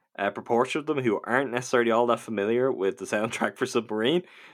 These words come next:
because it was such a small movie, and because it really wouldn't have come about if it wasn't for the kind of, the active collaboration that was going on between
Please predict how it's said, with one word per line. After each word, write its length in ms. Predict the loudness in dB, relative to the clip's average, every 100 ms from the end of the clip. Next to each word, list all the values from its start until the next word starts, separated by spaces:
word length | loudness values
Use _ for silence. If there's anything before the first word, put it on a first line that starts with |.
| -4
because 320 | 0 2 2
it 40 |
was 120 | 0 -2
such 180 | -2
a 60 | -4
small 340 | 0 4 4
movie, 380 | 4 2 2 2
and 100 | 0
because 300 | 0 0 0
it 80 | 0
really 320 | 0 0 2
wouldn't 240 | 0 -2 -4
have 120 | -4
come 140 | -4
about 400 | -2 0 0 -2
if 140 | -4 -8
it 80 |
wasn't 280 | -6 -6 -8
for 220 | -4 -4
the 120 | -4 -6
kind 260 | -6 -6
of, 160 | -8 -14 _ _ _ _
the 100 | 2
active 400 | 4 2 -2 -4
collaboration 720 | 2 2 4 4 4 2 0
that 140 | -2 -4
was 120 | -4
going 280 | -2 0 0
on 180 | 0 0
between 560 | -2 -2 -2 -4 -8